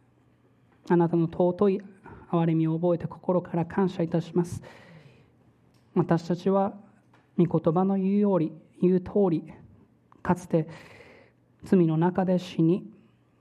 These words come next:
罪によって盲目になっていたものです。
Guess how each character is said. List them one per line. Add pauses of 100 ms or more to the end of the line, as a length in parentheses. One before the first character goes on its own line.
(280)
罪
に
よ
っ (120)
て (260)
盲
目
に
な
っ
て
い
た
も
の
で
す。